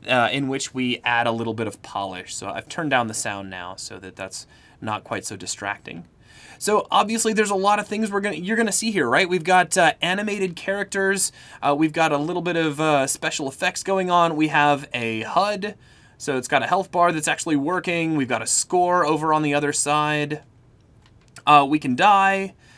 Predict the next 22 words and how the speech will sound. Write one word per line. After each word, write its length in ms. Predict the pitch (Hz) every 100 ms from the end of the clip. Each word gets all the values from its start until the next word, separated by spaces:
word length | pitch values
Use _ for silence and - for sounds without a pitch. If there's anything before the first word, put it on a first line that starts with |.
| -
and 80 | -
if 60 | 139
we 80 | 156
die, 360 | 185 170 175 -
uh, 600 | 185 180 165 151 131 127
we 100 | 143
fall 240 | 165 147
down, 540 | 131 135 135 135 131 131 _ _ _ _ _
and 140 | - 131
then 180 | 135 131
we 160 | 131
respawn 600 | 123 131 - 160 147 143
and 100 | 127
start 240 | 123 143 131
the 80 | 127
whole 140 | 120
thing 180 | 110 107
over 260 | 170 160
again. 320 | 170 156 151 147 - -
There's 180 | 277 285
really 180 | 330 330
no 220 | 220 170